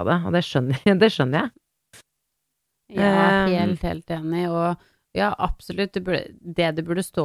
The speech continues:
Speaker 2: om der er jo, eh, foreldre på telefonen, eh, mer enn, eh, T V-bruk.
Speaker 1: Ja.
Speaker 2: Eh, vi hadde faktisk, jeg gikk på et sånt kurs, det her er mange år siden, men der lærte man faktisk en ehm, eller lærte man en ting, og det var at,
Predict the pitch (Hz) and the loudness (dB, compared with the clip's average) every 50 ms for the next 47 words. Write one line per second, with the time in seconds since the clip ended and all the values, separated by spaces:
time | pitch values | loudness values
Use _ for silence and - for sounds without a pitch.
0 | 139 143 143 151 180 214 240 233 202 202 160 165 156 151 151 156 165 170 170 170 | -2 -4 -4 -2 -2 -2 -2 0 -2 -2 -2 -2 -2 -2 -2 0 0 2 2 0
1 | 175 180 - _ _ _ _ _ _ - - - 165 160 160 160 - - - 170 | 0 -2 -6 _ _ _ _ _ _ -16 -8 -6 -4 -2 -2 -4 -4 -4 -4 -4
2 | 160 156 151 147 151 151 147 - 160 156 - 160 156 151 151 - 143 139 165 190 | -2 -4 -4 -6 -6 -8 -4 -4 -4 -4 -2 -4 -6 -6 -8 -8 -4 -2 0 2
3 | 180 160 143 - - - - - - - 156 151 151 151 151 147 147 147 151 147 | 2 2 0 -2 -8 -12 -10 -6 -4 -2 -2 0 0 -2 -2 -2 -4 -4 -4 -4
4 | 147 147 147 151 147 147 147 147 151 147 151 147 147 - - 165 151 139 139 139 | -2 0 0 0 0 0 0 -2 -2 -2 -4 -6 -6 -4 -4 -4 -4 -4 -6 -8
5 | 139 139 147 - 160 180 190 _ _ _ _ _ _ - 156 143 135 - - _ | -8 -8 -6 -6 -6 -6 -6 _ _ _ _ _ _ -2 -2 -2 -2 -2 -6 _
6 | _ _ 185 185 185 185 185 190 226 247 254 247 240 233 233 208 - - 202 208 | _ _ -2 0 0 0 0 0 0 0 0 0 -2 -2 -2 -4 -2 -2 -4 -4
7 | - - - 214 214 196 180 - 196 196 202 202 208 196 - - - - 196 196 | -4 -4 -2 -2 -2 -2 -2 -4 -6 -4 -2 -4 -4 -4 -8 -18 -10 -6 -2 -2
8 | 208 202 - - 190 180 180 185 190 190 180 170 165 165 156 - 139 - - 151 | -2 -2 -2 -2 -2 -2 -2 0 0 0 0 0 -2 -2 -2 -4 -6 -6 -6 -4
9 | 147 160 185 220 240 240 - - 190 190 185 190 190 190 196 196 - - - 185 | -2 -2 -2 -2 -4 -6 -6 -4 -2 0 0 2 2 0 0 -2 -6 -8 -8 -2
10 | 175 190 190 196 202 202 208 214 214 190 170 170 - - 160 156 156 165 165 165 | 0 0 2 2 0 0 0 0 0 0 0 -4 -4 -4 -2 0 0 0 -2 -2
11 | 165 - _ - 170 170 - - - - 160 165 165 170 165 - _ _ _ _ | -6 -6 _ -4 -4 -4 -4 -6 -6 -2 0 0 0 0 -2 -4 _ _ _ _
12 | _ _ _ _ - 160 170 170 170 170 170 175 - - 175 190 196 208 196 175 | _ _ _ _ -2 -2 0 0 0 0 0 -2 -2 0 0 0 2 2 0 0
13 | - 165 165 160 170 170 - 196 202 202 190 190 190 185 180 175 170 170 - _ | 0 -2 0 0 -2 -2 0 0 0 0 0 0 0 0 2 0 0 -2 -4 _